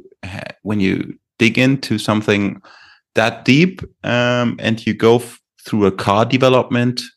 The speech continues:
Um, it has great sides, but also some really stressful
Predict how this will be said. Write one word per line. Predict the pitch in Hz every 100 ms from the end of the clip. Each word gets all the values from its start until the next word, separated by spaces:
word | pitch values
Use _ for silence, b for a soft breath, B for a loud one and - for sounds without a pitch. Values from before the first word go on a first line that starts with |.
| -
Um, | 90 90 90 90 92 92 92 -
it | 87
has | 87 92 90 - _ _
great | 98 113 120
sides, | - 110 117 117 117
but | - 90 85 - _
also | - 90 101 - 95 85
some | - - 87 85 80 b b b b _ _
really | 95 104 90 78
stressful | - 95 - - - 76 -